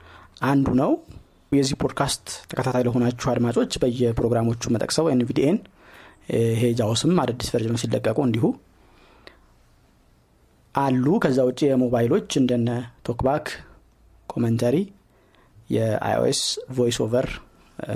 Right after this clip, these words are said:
በእርግጥ እሱ ለአይ ኦ ኤስም ለማክም በተመሳሳይ ስም ቮይስ ኦቨር ተብሎ ነው የሚጠቀሰው። የኮምፒውተሩም፣ የስልኩም፣ የታብሌቱም፣ የሁሉም ላይ ያለው። በሊነክስ ኦርካ የሚባል አለ።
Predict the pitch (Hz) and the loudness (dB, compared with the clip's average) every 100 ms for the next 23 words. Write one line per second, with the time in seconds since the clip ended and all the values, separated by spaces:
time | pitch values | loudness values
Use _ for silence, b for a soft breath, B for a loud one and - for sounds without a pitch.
0 | 110 110 110 123 - 147 127 107 107 110 | -4 -4 -4 -4 -4 -2 -2 0 -2 -6
1 | - _ _ - 117 117 - 147 180 117 | -14 _ _ -6 -2 -2 -2 0 2 2
2 | 117 110 113 196 - - B B B B | 2 0 0 -2 -2 -18 B B B B
3 | B - - 120 117 120 110 185 185 123 | B -8 -4 -2 -2 -2 0 2 2 2
4 | 117 120 120 117 113 - - 120 113 110 | 2 2 0 0 -2 -4 -2 0 0 -2
5 | - 107 - 117 117 190 - 113 113 120 | -2 -2 -2 -4 0 0 0 -2 0 0
6 | 117 107 104 113 113 120 - _ _ - | 0 0 -2 -4 -6 -8 -14 _ _ -18
7 | - - - 117 120 156 196 131 117 127 | -16 -6 -4 -4 -4 0 2 2 2 0
8 | 113 113 - - - 117 113 113 107 104 | 0 -2 -6 -14 -8 -4 -4 -2 -2 -2
9 | 104 113 240 - _ B B B B B | -2 0 0 -4 _ B B B B B
10 | B _ _ _ _ _ _ _ _ 123 | B _ _ _ _ _ _ _ _ -2
11 | 120 110 - 131 139 143 - 147 - 117 | 2 2 2 2 2 2 0 -2 -2 0
12 | 113 113 110 107 110 | 0 0 -2 0 0